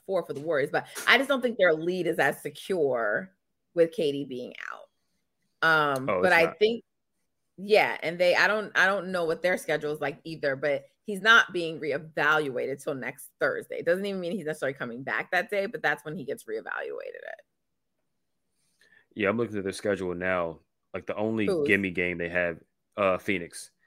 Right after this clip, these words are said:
Speaker 2: They play in
Speaker 1: Okay.
Speaker 2: L A right now, in L A. Um, even game, but that can go either way. Then they play Sacramento in Sacramento, Philly, Utah in Utah, Minnesota, Denver, O K C in O K C,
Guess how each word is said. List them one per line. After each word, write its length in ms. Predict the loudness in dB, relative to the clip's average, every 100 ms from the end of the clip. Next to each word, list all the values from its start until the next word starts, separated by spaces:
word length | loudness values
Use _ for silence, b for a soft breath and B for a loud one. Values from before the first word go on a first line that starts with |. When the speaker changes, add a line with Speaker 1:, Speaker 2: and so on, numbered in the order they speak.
| _ _ _
Speaker 2:
They 60 | -8
play 220 | 0 0
in 60 | 2
Speaker 1:
Okay. 80 |
Speaker 2:
L 120 | 2 4
A 80 |
right 180 | 4 4
now, 280 | 2 -2 -4 -4
in 220 | -2 0
L 240 | -2 -2
A. 240 | -2 -4 -10 _ _
Um, 540 | -4 -2 -2 -4 -8 -16 _ _ _ _ -2
even 280 | 0 0 0
game, 220 | 2 2
but 100 | 0
that 100 | 0
can 100 | 0
go 160 | -2
either 200 | -2 -6
way. 200 | -2 -2
Then 120 | -2 -6
they 80 |
play 180 | -6 -8
Sacramento 640 | -6 -6 -6 -6 -8 -8 -8 -8
in 140 | -8
Sacramento, 640 | -6 -8 -6 -10 -10 -12 -14 _ _ _ _
Philly, 600 | -20 2 2 4 -2 -6 _ _
Utah 480 | -10 -8 -2 0 0 -2
in 160 | -6
Utah, 440 | -6 -8 -8 -8 -10 _
Minnesota, 640 | -6 -4 -2 -2 -2 -4
Denver, 600 | -8 -6 -6 -4 -6 -8 _
O 120 | -4
K 160 | -2 -8
C 280 | -6 -8 -6
in 200 | -8 -6
O 140 | -6
K 120 | -6
C, 440 | -6 -6 -6 -10